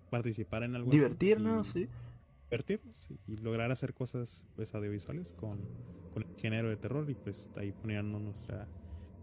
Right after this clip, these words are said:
Speaker 1: nuestra semilla en, en los cortos y
Speaker 2: Claro.
Speaker 1: series.
Speaker 2: Claro, claro, porque, porque es muy fácil,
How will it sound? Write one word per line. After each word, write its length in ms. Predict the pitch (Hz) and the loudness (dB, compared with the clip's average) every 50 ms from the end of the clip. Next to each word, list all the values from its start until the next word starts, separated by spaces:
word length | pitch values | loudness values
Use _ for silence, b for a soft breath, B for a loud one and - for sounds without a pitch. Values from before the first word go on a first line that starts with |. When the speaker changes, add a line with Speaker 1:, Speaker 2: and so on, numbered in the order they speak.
| - - - | -14 -14 -14
Speaker 1:
nuestra 220 | - - - 101 95 | -14 -4 -2 -2 -2
semilla 680 | - - 95 95 95 98 98 101 101 101 101 101 101 101 101 - - - - - - - | 0 -2 -4 -2 -2 0 2 2 2 2 2 0 -2 -4 -6 -10 -12 -14 -14 -14 -10 -10
en, 120 | 101 - - - - - | -10 -8 -10 -12 -10 -8
en 120 | 98 98 | -6 -6
los 160 | 95 95 - | -6 -8 -10
cortos 640 | - - 101 87 92 - - - - - - - - - - | -10 -8 -8 -8 -8 -10 -10 -12 -12 -10 -12 -12 -10 -8 -6
y 100 | 104 98 - | -6 -2 2
Speaker 2:
Claro. 320 | 120 117 123 127 127 117 | 4 6 6 6 6 4
Speaker 1:
series. 240 | 120 131 - - - - - - - - - - - - - | 2 0 -2 -6 -10 -12 -12 -14 -14 -18 -18 -20 -20 2 6
Speaker 2:
Claro, 220 | 113 117 127 127 120 | 8 8 8 8 8
claro, 220 | 127 123 123 117 | 8 6 6 6
porque, 320 | - 131 123 - 123 - - - - - - - - - - - | 6 4 6 6 6 6 4 -6 -12 -12 -12 -12 -12 -10 4 10
porque 280 | 135 135 131 - 139 139 | 10 10 10 10 8 8
es 120 | 139 131 | 8 8
muy 160 | 143 156 151 | 6 4 6
fácil, 480 | 147 - 151 151 147 - 151 139 135 | 8 8 8 8 8 4 4 4 4